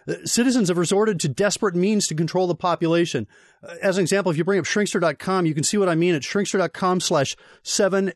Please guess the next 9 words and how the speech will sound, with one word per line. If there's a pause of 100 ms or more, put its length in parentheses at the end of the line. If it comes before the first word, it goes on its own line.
X (120)
Y. (200)
Seven
X-ray (100)
Yankee. (2500)
You
can
see
one,